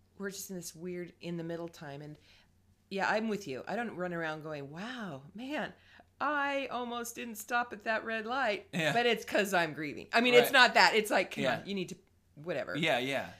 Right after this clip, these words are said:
Speaker 1: Pay attention. Um, so the fact that we forget we're grieving
Speaker 2: Yeah.
Speaker 1: is probably great.
Speaker 2: Yeah,
Speaker 1: Um,
Speaker 2: yeah.
Speaker 1: but I do think our body knows, and it's still working on it.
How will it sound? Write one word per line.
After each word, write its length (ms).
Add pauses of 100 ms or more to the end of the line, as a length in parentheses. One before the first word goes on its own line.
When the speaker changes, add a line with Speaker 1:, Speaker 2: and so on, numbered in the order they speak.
(140)
Speaker 1:
Pay 140
attention. 340 (460)
Um, 300 (180)
so 420 (1400)
the 80
fact 200
that 60
we 80
forget 280
we're 80
grieving 520 (380)
Speaker 2:
Yeah. 200 (420)
Speaker 1:
is 420 (220)
probably 260
great. 560 (280)
Speaker 2:
Yeah, 200
Speaker 1:
Um, 320
Speaker 2:
yeah. 80
Speaker 1:
but 100
I 120
do 280
think 200
our 100
body 300
knows, 500
and 340
it's 200
still 220
working 380
on 160
it. 160